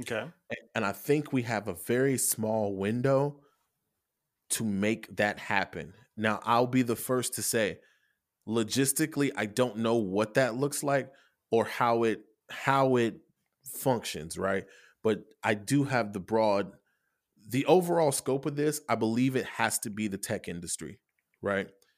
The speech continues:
Speaker 2: Because the Republican Party and the Democratic Party, they are built on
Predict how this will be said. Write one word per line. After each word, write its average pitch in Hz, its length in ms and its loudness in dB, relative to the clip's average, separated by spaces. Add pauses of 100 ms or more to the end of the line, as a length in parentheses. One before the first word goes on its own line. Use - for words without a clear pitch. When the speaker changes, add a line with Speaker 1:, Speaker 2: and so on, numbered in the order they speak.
(420)
Speaker 2:
Because 110 320 -2
the 107 100 -2
Republican 139 560 0
Party 185 380 0 (360)
and 113 120 -4
the 107 80 -4
Democratic 110 640 0
Party, 95 380 -4 (320)
they 120 200 0
are 143 100 0
built 120 540 0
on 101 500 -2